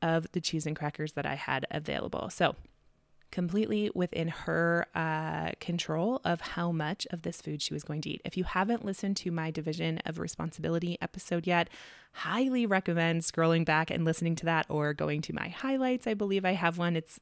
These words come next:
you know, uh, abbreviated D O R, um, that you can go learn more about that.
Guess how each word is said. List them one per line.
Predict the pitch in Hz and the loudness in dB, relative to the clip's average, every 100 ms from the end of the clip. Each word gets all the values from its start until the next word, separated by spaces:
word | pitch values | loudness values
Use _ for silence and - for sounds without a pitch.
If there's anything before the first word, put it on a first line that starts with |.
| - | -8
you | 160 | -2
know, | 151 143 | 0 0
uh, | - 151 147 - - - - | 2 0 0 0 -2 0 2
abbreviated | 165 160 160 156 156 | 4 2 4 2 2
D | 160 151 | 2 2
O | 151 | 4
R, | 151 156 226 - - - - | 4 4 2 -2 -12 -18 -8
um, | - 190 170 160 - | 2 6 6 2 0
that | 165 | 0
you | 165 | 2
can | 160 | 2
go | 156 147 147 151 | 2 4 2 2
learn | 151 147 | 0 2
more | 147 147 | 0 0
about | 147 151 - | 0 -2 0
that. | 156 - | -2 -4